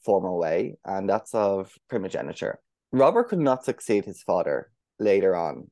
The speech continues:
with the title of, uh, Lord of, Lord Burghley, but he could inherit something much greater, in my opinion, and that's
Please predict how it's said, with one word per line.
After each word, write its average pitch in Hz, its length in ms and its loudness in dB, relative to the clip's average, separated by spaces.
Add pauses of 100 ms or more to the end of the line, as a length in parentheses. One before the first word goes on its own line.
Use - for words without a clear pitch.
(140)
with 98 160 -4
the 98 120 -4
title 101 420 -2
of, - 340 -4
uh, - 140 -8
Lord 104 240 2
of, - 60 -14 (140)
Lord 87 300 -2
Burghley, 64 360 -6 (140)
but 120 100 4
he 135 140 0
could 196 420 0 (460)
inherit 113 440 0
something 98 600 -6
much 90 220 -4
greater, - 460 -4 (100)
in 107 160 -2
my 101 240 2
opinion, 78 480 -2 (420)
and 113 160 -2
that's 110 300 2